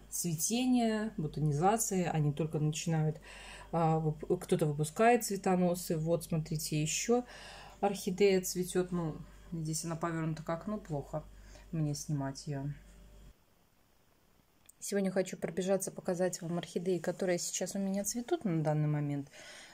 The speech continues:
Ну и немного рассказать о восстановлении, как восстановли-, э, восстановить тургор листьев. Если листья вялые, что нужно сделать, чтобы это исправить. Вот это я вам показываю.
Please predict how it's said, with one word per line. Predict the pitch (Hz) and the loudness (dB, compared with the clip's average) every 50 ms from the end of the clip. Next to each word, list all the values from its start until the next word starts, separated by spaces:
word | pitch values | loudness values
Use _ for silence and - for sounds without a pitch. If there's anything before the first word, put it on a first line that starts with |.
| - _ | -6 _
Ну | 294 320 | 2 4
и | 311 254 | 4 4
немного | 202 180 175 180 190 208 214 196 180 160 - - - - - - - _ | 4 2 2 0 0 -2 -2 -2 -4 -4 -4 -12 -20 -20 -20 -20 -6 _
рассказать | 180 175 185 185 - - 196 196 214 214 208 - - _ | -2 0 0 -2 -2 -2 -2 0 0 0 -2 -4 -10 _
о | - 175 170 170 170 165 | -2 0 2 2 2 2
восстановлении, | 160 156 170 - - - 170 180 180 180 190 214 233 233 214 185 | 0 -2 -4 -6 -6 -4 -2 -2 -2 0 0 0 0 0 0 -2
как | 165 - 180 180 | -2 -4 -4 -2
восстановли-, | - 170 170 - - 175 170 175 170 170 170 170 160 160 | -2 -4 -4 -4 -4 -2 0 0 0 0 0 -2 -4 -4
э, | - 175 175 175 | -2 -2 0 0
восстановить | 165 160 160 - 180 180 170 160 156 151 - _ | 0 -2 -2 -2 0 2 2 2 2 -2 -6 _
тургор | - 220 262 277 226 233 220 220 - - - - - - - - | -2 -2 -2 0 0 0 0 0 -4 -14 -16 -16 -16 -16 -18 -10
листьев. | - 185 208 208 202 - - - 196 180 - - - - _ | -4 -2 -2 0 -2 -2 -2 -4 -4 -4 -6 -16 -20 -14 _
Если | - 180 202 190 - - 170 175 170 165 - - | -2 0 0 0 0 -2 0 0 0 0 -2 -2
листья | - 170 180 165 - - - 165 | -4 -4 -4 -4 -4 -2 -2 0
вялые, | 160 190 220 233 233 226 214 190 180 170 | 2 4 4 4 4 2 0 0 -2 -4
что | 160 - - 190 175 | -4 -6 -4 -4 -2
нужно | 175 170 156 151 160 160 | -2 -2 -2 0 0 0
сделать, | 156 156 - 196 226 233 226 208 202 | 0 -2 -2 0 2 2 2 0 -2
чтобы | - - - - 160 156 165 160 160 - - - - - - - _ | -6 -8 -4 -4 -2 -2 -2 -2 -4 -6 -18 -20 -20 -20 -20 -20 _
это | _ 190 196 190 190 | _ -6 -2 -2 -2
исправить. | 180 180 - - 160 156 156 - - | -4 -4 -4 -2 -2 -2 -2 -2 -6
Вот | 175 170 254 | -4 -2 -2
это | 269 - 233 | -2 -2 -2
я | 202 185 | -2 0
вам | 175 175 170 165 | -2 -2 -4 -4
показываю. | - 165 - - 165 160 156 151 151 151 151 147 147 147 147 151 | -6 -8 -4 -2 -2 -2 -2 -4 -8 -10 -10 -8 -8 -10 -10 -12